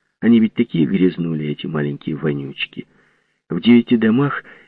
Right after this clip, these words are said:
из десяти даже нет ванны. И знаете, у кого есть ванна, презирает тех, у кого нет ванны. Зовут их "грязная голыдьба".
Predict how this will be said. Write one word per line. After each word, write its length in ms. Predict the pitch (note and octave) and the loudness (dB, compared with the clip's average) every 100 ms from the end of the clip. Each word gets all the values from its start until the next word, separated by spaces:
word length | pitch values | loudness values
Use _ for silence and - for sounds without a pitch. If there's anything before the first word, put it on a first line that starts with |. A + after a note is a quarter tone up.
| _ | _
из 200 | - G2 | 0 0
десяти 560 | - G2+ - F#2 - F2+ | 2 0 0 -4 0 2
даже 300 | E2+ F2 E2 | 4 2 0
нет 220 | E2 D2+ | -2 -4
ванны. 480 | D#2+ G#2 A#2+ G#2+ G2+ | -2 -2 -2 -4 -6
И 100 | F#2+ | -2
знаете, 500 | F#3 A3+ G3+ A#3+ F#2+ | 0 0 0 0 -2
у 140 | F#3+ | -2
кого 220 | - C#3+ | -2 2
есть 180 | F3 - | 0 0
ванна, 300 | D#3+ F#3+ E3+ | 0 2 2
презирает 680 | C#3+ D#3 C#3 D3+ G3 F#3+ D3 _ | 0 0 2 2 2 0 -2 _
тех, 300 | - D#3 - - _ _ _ _ | 0 0 0 -8 _ _ _ _
у 80 | - | -6
кого 280 | - - C4+ | 0 2 4
нет 340 | G2 - A#2 | 4 2 0
ванны. 440 | - G#2+ G#2 G2 G2+ _ _ _ _ _ _ _ _ _ _ _ _ _ _ _ _ | -4 -4 -4 -6 -10 _ _ _ _ _ _ _ _ _ _ _ _ _ _ _ _
Зовут 280 | A2 A#2+ D3 | 0 2 2
их 180 | B2 F#2+ | 0 2
"грязная 480 | G#2 C3 B2 C3 A#2+ | 4 4 2 0 0
голыдьба". 680 | A2+ G2+ F2 D2 F2 G#2 | 2 0 0 -4 -6 -6